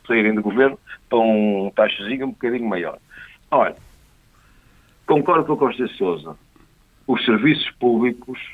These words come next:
correm o risco de cada vez terem menos pessoas capazes em irem servir a causa pública, em dedicarem-se ao país e ao bem-estar de todos nós. Lamento imenso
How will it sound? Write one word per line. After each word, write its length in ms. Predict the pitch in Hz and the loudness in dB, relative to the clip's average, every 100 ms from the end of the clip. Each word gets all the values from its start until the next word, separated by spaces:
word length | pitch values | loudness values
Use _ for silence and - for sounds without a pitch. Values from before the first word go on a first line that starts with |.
| - _ _ _ - | -20 _ _ _ -8
correm 420 | - 113 - 113 | 0 2 2 -2
o 80 | 127 | -2
risco 540 | - 110 107 - - 87 - | -2 -2 -2 -6 -14 -16 -14
de 60 | - - | -8 0
cada 360 | 151 151 123 | 0 2 0
vez 460 | 90 95 107 113 - | 0 0 0 0 -6
terem 340 | - 107 95 | 0 2 2
menos 360 | 95 110 135 127 | 2 2 2 0
pessoas 440 | - - 101 95 - | -10 -6 -2 -2 -2
capazes 540 | 95 - 104 113 113 - - 101 | -2 2 2 2 -4 -18 -16 -10
em 140 | 101 | -8
irem 180 | 98 95 - | -8 -8 -4
servir 400 | 92 104 131 123 | -4 2 4 4
a 60 | |
causa 340 | - 104 95 95 | 2 0 0 -4
pública, 580 | - 98 120 117 151 - _ _ _ _ _ - - - - | -4 -2 -2 -4 -8 -10 _ _ _ _ _ -20 -20 -10 0
em 200 | 117 110 | 2 2
dedicarem-se 720 | 92 104 101 - 139 131 120 - - - | -2 -4 -2 0 2 2 -2 -8 -20 -10
ao 140 | 110 | -8
país 500 | 98 98 98 113 135 - - | -6 -4 -2 -2 -2 -8 -4
e 80 | |
ao 100 | 120 107 | 0 2
bem-estar 640 | 107 101 - 113 113 113 95 | 2 0 0 0 0 -4 -8
de 40 | |
todos 240 | - 92 76 | -2 -2 -2
nós. 180 | 78 - - 104 | -10 -10 -14 0
Lamento 440 | 110 110 147 143 | 0 2 -2 -2
imenso 560 | 117 110 127 131 - | -2 0 0 -2 -10